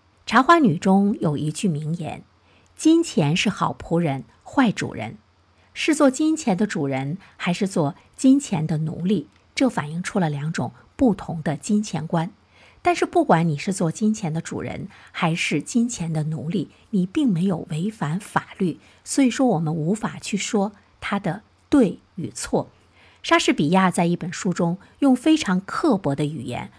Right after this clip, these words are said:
呵斥金钱的不良之处。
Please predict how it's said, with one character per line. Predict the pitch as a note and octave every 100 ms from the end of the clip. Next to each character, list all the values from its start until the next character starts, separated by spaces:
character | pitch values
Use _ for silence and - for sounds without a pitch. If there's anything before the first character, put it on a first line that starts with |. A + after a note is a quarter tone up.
| -
呵 | - - F3+
斥 | - - D3+
金 | - B3 B3+
钱 | - F3 F3
的 | D#3+
不 | C#3+ E3
良 | D3 D3+
之 | -
处。 | G3 - G3